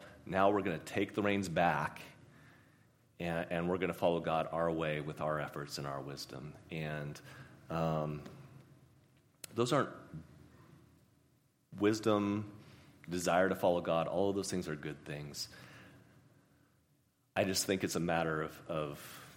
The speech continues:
taking ourselves a little less seriously and relying on God more. Because the reality is, is relying on Jesus, the s-, the, the satisfaction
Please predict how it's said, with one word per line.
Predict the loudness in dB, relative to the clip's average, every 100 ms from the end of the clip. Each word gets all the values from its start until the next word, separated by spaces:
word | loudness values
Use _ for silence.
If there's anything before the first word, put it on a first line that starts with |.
| -20 -20 -4
taking | -2 0
ourselves | -2 0 0 0
a |
little | -2 -2 0
less | 0 -2
seriously | -4 -4 -4 -6 -6
and | -4
relying | -4 -4 -4
on | -8
God | -6 -6 -6
more. | -8 -8 -10 -14 -20 -20 -8
Because | -2 0
the |
reality | 6 8 10 8 4
is, | 2
is | -2
relying | 0 2 4 4 2 0 -2
on | 0 0
Jesus, | 0 2 4 4 2 0 -2 -6 -18 -20 -20 -20 -14
the | -4
s-, | -2 -2 -4 0
the, | 2 2 -2 -8 -4
the | -2
satisfaction | 2 6 6 6 2 4 4 4 0 0